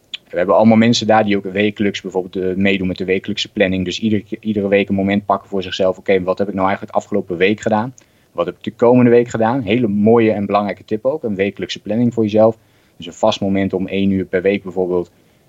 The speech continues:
dat moment te pakken, echt voor jezelf. En eens te gaan kijken van, wat heb ik de afgelopen week gedaan? Wat ga ik de komende week doen? Ehm,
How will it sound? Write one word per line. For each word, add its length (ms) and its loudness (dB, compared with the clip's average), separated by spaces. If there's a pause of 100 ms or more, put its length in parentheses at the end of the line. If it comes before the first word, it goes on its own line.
(560)
dat 280 0
moment 240 2
te 80 -20
pakken, 220 -2
echt 180 -2
voor 180 0
jezelf. 340 2
En 80 -4
eens 100 -6
te 60 -14
gaan 140 -8
kijken 440 -2
van, 200 -4
wat 100 -2
heb 100 -2
ik 60 -6
de 60 -4
afgelopen 320 -2
week 140 2
gedaan? 180 -8
Wat 120 -2
ga 80 -8
ik 80 -10
de 80 -20
komende 300 2
week 200 2
doen? 180 -2 (800)
Ehm, 560 4